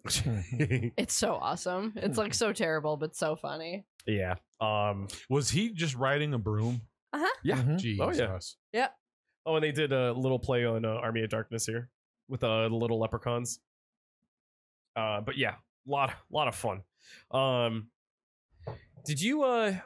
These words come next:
Speaker 1: did you guys happen to come across the trailer for, uh, the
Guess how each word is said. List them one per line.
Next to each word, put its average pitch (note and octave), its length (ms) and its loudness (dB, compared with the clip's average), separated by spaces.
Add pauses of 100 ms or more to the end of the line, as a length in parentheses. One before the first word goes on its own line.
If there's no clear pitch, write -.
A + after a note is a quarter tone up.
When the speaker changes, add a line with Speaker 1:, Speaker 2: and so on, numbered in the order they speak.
(180)
Speaker 1:
did A#2+ 120 -2
you F#3+ 100 0
guys A3+ 200 2
happen F3 200 -2
to F3 60 -2
come E3+ 160 0
across D#3 400 2
the C#3+ 80 -2
trailer C3 460 2
for, A#2+ 580 2 (160)
uh, A2+ 60 0
the G#2 760 2